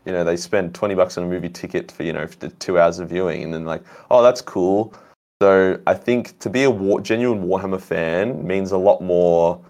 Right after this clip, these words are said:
in that regard than to be a Star Wars fan, which I, w-, I think why, despite, you know, Star Wars being loved by, I guess, a hundred times more people, you know, the Star Wars lore channels,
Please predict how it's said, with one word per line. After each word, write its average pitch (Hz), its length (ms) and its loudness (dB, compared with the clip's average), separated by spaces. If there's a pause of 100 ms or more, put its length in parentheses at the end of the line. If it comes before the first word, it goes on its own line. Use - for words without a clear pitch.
(240)
in 98 140 -2
that 95 160 -2
regard 85 720 4 (100)
than 82 640 -4
to - 80 -16
be 85 120 -4
a 87 40 -6
Star 101 260 4
Wars 90 220 2
fan, 76 300 -4
which - 140 -4
I, 113 40 6
w-, 107 160 2
I - 60 0
think 120 260 -4
why, 95 200 4
despite, 95 420 0
you 87 60 -2
know, 87 120 0
Star 87 300 0
Wars 87 240 -2 (540)
being 95 540 -2 (360)
loved 92 380 2
by, 90 160 4
I - 20 -2
guess, 87 260 -2
a - 80 -8
hundred 95 240 -6
times 87 280 -6
more 87 120 -2
people, 98 640 2 (320)
you 101 120 -2
know, 82 380 2 (200)
the 90 120 -4
Star 98 300 4
Wars 92 220 2
lore 92 180 0
channels, 87 720 -6